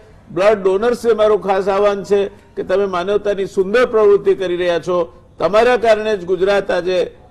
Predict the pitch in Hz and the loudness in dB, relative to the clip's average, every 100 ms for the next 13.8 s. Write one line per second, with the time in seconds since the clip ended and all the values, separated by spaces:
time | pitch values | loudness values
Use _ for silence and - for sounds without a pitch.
0 | - 180 185 - 185 160 180 160 - - | -6 -4 -4 -4 -4 -2 -2 -2 -4 -16
1 | - 170 208 226 196 214 214 214 196 185 | -6 0 2 2 4 2 2 0 0 -2
2 | 170 190 202 202 185 147 - 165 175 160 | -2 0 2 2 0 -4 -8 -6 -2 0
3 | 190 202 202 160 185 160 180 165 160 165 | 0 0 -2 -2 -4 -4 -4 -4 -2 -4
4 | - - - - 151 165 214 214 190 170 | -4 -14 -16 -8 -4 0 0 0 -2 -2
5 | 147 - - - _ _ - 139 - 190 | -6 -8 -12 -12 _ _ -10 -10 -4 -2
6 | 170 156 - - - - 160 170 226 226 | -2 -4 -6 -20 -20 -8 -4 -2 -2 0
7 | 220 208 196 180 165 165 170 - - 143 | 0 0 -2 -4 -4 -4 -6 -8 -8 -4
8 | 151 196 - 180 170 151 - 156 156 - | -2 -2 -6 -6 -6 -6 -10 -8 -8 -6
9 | 156 143 - - - - 156 165 - 170 | -4 -4 -8 -20 -14 -10 -8 -10 -8 -6
10 | 185 226 165 170 170 139 170 151 - - | 0 0 0 -2 -2 -6 -4 -4 -4 -12
11 | - - 139 165 165 - - 139 151 - | -12 -10 -6 -4 -4 -4 -6 -6 -10 -12
12 | - 180 180 156 156 143 - 180 226 190 | -4 -2 -2 -2 -8 -8 -6 -4 -2 -4
13 | 151 185 170 156 151 - 147 | -4 -4 -4 -4 -8 -10 -12